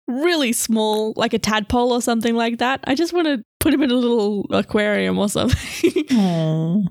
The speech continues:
Speaker 1: I have to say, Wooper is my small son. It's just a little guy, you know?
Speaker 2: And it's his birthday.
Speaker 1: <laughs> And it's his birthday.
Speaker 2: You wouldn't hurt a little birthday boy. <laughs>
Speaker 1: Just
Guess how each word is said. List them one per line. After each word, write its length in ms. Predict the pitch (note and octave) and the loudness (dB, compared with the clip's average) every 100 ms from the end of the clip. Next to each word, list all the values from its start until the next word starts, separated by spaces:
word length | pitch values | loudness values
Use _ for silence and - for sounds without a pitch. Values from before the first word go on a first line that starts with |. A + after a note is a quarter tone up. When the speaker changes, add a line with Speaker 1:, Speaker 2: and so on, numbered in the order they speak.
| - _ _ - | -6 _ _ -2
Speaker 1:
I 100 | B3+ | 0
have 220 | B3 D4 | 2 0
to 100 | E4 | 0
say, 380 | - C4 B3+ D4+ - _ _ - | 0 0 0 -2 -8 _ _ 0
Wooper 300 | B3 - C4+ | 0 2 0
is 120 | B3+ | 2
my 160 | B3 A3+ | 2 0
small 340 | - A#3 A3+ | 0 0 0
son. 420 | A#3 G#3 G3+ C4+ D#4 _ - | 0 0 0 -2 -6 _ -2
It's 200 | C4 A3+ | -2 0
just 240 | - F4+ - | -2 0 0
a 60 | |
little 220 | G4 D#4 C4 | 2 2 0
guy, 560 | G3 G3 G3+ E3+ F#3+ - | 0 0 0 -2 -4 -2
you 120 | G3+ | 0
know? 240 | G3 A3+ A4 _ _ _ _ - | 0 0 -4 _ _ _ _ 0
Speaker 2:
And 140 | A#3 | 2
it's 160 | C4 B3+ | 2 0
his 180 | B3+ | 0
birthday. 1120 | A#3 - A#3 C#4 C4+ C4+ E3+ B2+ A#2 A#2+ C3 G3 - | -2 0 2 2 0 0 0 2 2 0 -2 -6 -4
Speaker 1:
<laughs> 220 | - - A4+ F#4 - G#4+ - F4 | -4 0 0 0 0 0 0 0
And 280 | - B3+ | -2 -2
it's 220 | D4 E4 - | -2 -2 -4
his 200 | G4 C4+ | -4 -4
birthday. 880 | A3 B3 G4+ F#4 - A3 G3+ - - | -2 0 -2 -4 -6 -4 -2 -2 -2
Speaker 2:
You 80 | |
wouldn't 180 | D4 A3 | 0 2
hurt 160 | F3+ E3+ | 2 2
a 20 | |
little 200 | D#3 D3 | 2 2
birthday 520 | A#2 C#3 E3+ G3 C3+ A#2+ | 2 2 0 0 0 2
boy. 380 | A#2 A#2 B2+ | 2 2 2
<laughs> 0 | |
Speaker 1:
Just 500 | E3 C3 - - - | 0 -4 -6 -8 -4